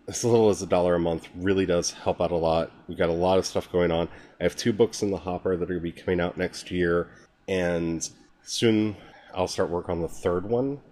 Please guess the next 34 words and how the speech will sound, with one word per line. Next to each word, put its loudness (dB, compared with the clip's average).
'cause -4
I'm -4
hoping -2
to -8
get 2
out 0
three -2
books -2
next -4
year, -6
and -2
that -2
will -2
be -4
the -2
whole 4
Mask 0
of -6
the -2
Gods 0
trilogy. -4
That'll -4
be, -8
um, -6
Crucify 4
My 4
Love, 2
Sanctify -2
My 0
Sins, 0
and 0
Glorify 2
My 2
Name, 0